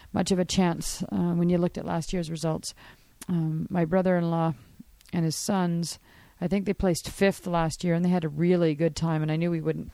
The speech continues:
come close to that time from last year. So, so, uh, we didn't expect to do,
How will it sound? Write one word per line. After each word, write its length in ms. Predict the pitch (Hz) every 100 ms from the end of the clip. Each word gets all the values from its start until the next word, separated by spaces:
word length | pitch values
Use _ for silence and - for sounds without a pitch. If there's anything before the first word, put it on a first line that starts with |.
| _
come 200 | - 165
close 260 | - 165 151
to 80 | 156
that 180 | 156 -
time 280 | 156 151 147
from 200 | 156 151
last 300 | 151 - 160
year. 100 | 156
So, 260 | - 156 - - - - - - - - 202
so, 360 | - 185 175
uh, 180 | 170 170
we 100 | 190
didn't 220 | 214 196
expect 300 | 180 - -
to 80 | 196
do, 260 | 185 240